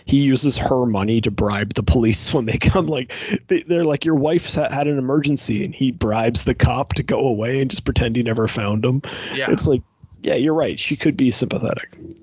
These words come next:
Speaker 2: Yeah, but instead we kind of, she kind of gets angry drunk a couple times, which you're like, "You know what? Maybe I can forgive that too."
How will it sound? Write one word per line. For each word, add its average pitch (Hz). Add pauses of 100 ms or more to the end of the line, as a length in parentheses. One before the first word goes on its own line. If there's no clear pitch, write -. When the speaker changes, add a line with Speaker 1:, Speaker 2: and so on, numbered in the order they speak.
(1080)
Speaker 2:
Yeah, 120
but 107
instead 160
we 160
kind 160
of, 120 (100)
she 143 (220)
kind 156
of 123
gets 117
angry 104
drunk 113
a 113
couple 110
times, 113
which 165
you're 180
like, 165
"You 226
know 240
what? 226
Maybe 185
I 139
can 127
forgive 113
that 110
too." 104